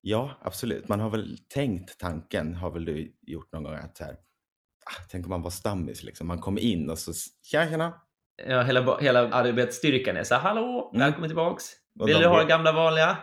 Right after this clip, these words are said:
Speaker 2: Det, drömmen är ju att
Speaker 1: Exakt.
Speaker 2: gå in och någon bara säger, "Ja, det vanliga." Jajamän.
Speaker 1: Mm.
Speaker 2: Det, det är där, där man romantiserar ju det ändå.
Speaker 1: Ja, verkligen.
Speaker 2: Även om det är problematiskt i, i de flesta fall.
Speaker 1: Men när du väl sitter där sen så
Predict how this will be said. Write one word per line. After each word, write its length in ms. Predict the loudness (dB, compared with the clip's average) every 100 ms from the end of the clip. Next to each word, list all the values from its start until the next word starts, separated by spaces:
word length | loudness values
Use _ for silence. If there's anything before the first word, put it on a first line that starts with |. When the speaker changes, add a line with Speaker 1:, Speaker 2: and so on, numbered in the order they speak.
| -12 -10
Speaker 2:
Det, 220 | -4 -4 -4
drömmen 300 | 0 6 6 6 6
är 120 | 6
ju 60 | 8
att 60 | 6
Speaker 1:
Exakt. 100 | 6
Speaker 2:
gå 100 | 4
in 280 | 4 4
och 100 | 2
någon 220 | 2 2 4
bara 160 | 4
säger, 420 | 4 2 2 2
"Ja, 360 | 2 2 2 -4
det 60 | 0
vanliga." 440 | 2 2 4 2 0 -12 _ -10
Jajamän. 400 | -6 -2 -2 -4 -10 _ -8
Speaker 1:
Mm. 220 | -4 -2
Speaker 2:
Det, 220 | 0 0 4
det 80 | 4
är 40 |
där, 300 | 6 4 0 0
där 280 | 2 2 2
man 200 | 0 2
romantiserar 640 | 2 2 0 0 2 2
ju 120 | 0
det 120 | -2
ändå. 300 | -4 -6 -10 -12 -16 _ _
Speaker 1:
Ja, 400 | -4 -4 -8 -16 _ _
verkligen. 460 | -6 -6 -6 -10 -12 -18 _ -2
Speaker 2:
Även 180 | 0 2
om 80 |
det 100 | 4
är 100 | 4
problematiskt 680 | 2 0 2 4 2 -2 -4
i, 240 | -2 -2 -2
i 40 |
de 140 | -2
flesta 280 | -4 -8 -8
fall. 260 | -8 -8 -8 -8
Speaker 1:
Men 260 | -4 0 2
när 200 | 0 -2
du 260 | -4 -4
väl 220 | 0 0
sitter 440 | -2 -4 -8 -6 -4
där 120 | -4
sen 280 | -6 -10 -10
så 340 | -8 -8 -8